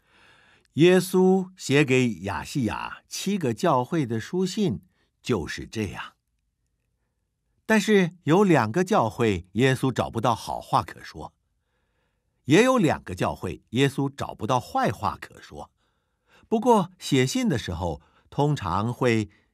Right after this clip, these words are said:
先称赞对方，说对方的好话，然后再批评对方。所以雅各书有书信的形式，有名字，有地址，但是仅止于此。信的最后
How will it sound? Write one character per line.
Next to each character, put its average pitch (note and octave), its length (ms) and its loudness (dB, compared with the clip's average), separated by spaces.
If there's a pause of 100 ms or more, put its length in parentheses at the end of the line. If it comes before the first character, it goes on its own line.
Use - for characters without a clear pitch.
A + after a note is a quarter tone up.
先 B3 380 0
称 A#3+ 260 -4
赞 F3 180 0
对 F2 200 -2
方， D3 320 0 (200)
说 C3+ 360 2
对 C3+ 200 2
方 E3 160 0
的 E3 80 2
好 C2 300 -8
话， F#3+ 420 -4 (1600)
然 E2 280 -6
后 F#3 340 -4
再 E2+ 300 -6
批 G#2 200 -6
评 D#2+ 240 -12
对 F2 160 -10
方。 - 240 -20 (1040)
所 G#3+ 220 2
以 D3+ 300 4 (200)
雅 D3 220 6
各 G3+ 160 4
书 G#3 200 0
有 A2+ 160 2
书 F3+ 220 -2
信 D#3+ 200 0
的 F2+ 120 -2
形 D2 240 -12
式， - 300 -8
有 A#2+ 200 2
名 A#2 280 0
字， F#3+ 200 -4 (120)
有 A#2 200 -2
地 A3+ 220 0
址， - 220 -12 (280)
但 B2+ 140 4
是 G2+ 340 -2
仅 D3+ 260 2
止 F2 180 -10
于 A#2 180 -4
此。 - 220 -14 (600)
信 E3 300 2
的 G#2+ 100 0
最 B2+ 220 2
后 - 300 -2